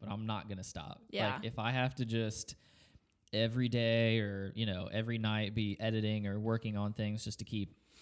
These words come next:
Speaker 1: everything together and keep moving, you know, I might be editing and then writing an offer back and forth. That's fine.
Speaker 2: Mm-hmm.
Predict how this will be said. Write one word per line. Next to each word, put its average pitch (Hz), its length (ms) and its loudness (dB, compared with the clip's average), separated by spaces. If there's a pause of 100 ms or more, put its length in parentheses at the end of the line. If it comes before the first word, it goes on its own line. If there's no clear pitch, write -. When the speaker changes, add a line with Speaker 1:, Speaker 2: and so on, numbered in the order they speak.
Speaker 1:
everything 113 380 2
together 110 320 0
and 107 100 0
keep 110 180 -4
moving, 107 440 0
you 101 80 0
know, 98 40 0
I 107 60 0
might 113 240 0
be 101 160 -4
editing 107 460 -2
and 98 120 -4
then 101 200 -2
writing 101 260 0
an 98 60 0
offer 101 480 -4 (180)
back 104 240 -8
and - 100 -8
forth. 117 280 0 (200)
That's 113 200 -4
fine. 101 320 -10 (120)
Speaker 2:
Mm-hmm. 202 480 2